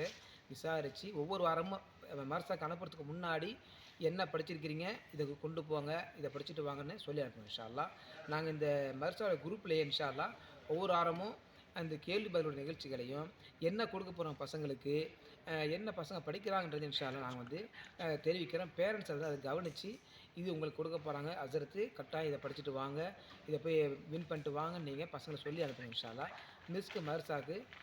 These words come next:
வரும்போது பசங்க அந்த தெளிவோட வரக்கூடியதை நீங்க ஏற்படுத்துங்க, இன்ஷா அல்லாஹ். இதனால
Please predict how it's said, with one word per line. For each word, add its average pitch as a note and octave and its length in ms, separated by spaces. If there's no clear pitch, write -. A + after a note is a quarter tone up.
வரும்போது F3 440
பசங்க D#3 380
அந்த C#3+ 300
தெளிவோட E3+ 420
வரக்கூடியதை C#3+ 600
நீங்க C#3 200
ஏற்படுத்துங்க, B2 380
இன்ஷா G#2+ 160
அல்லாஹ். G#2 180
இதனால E3 440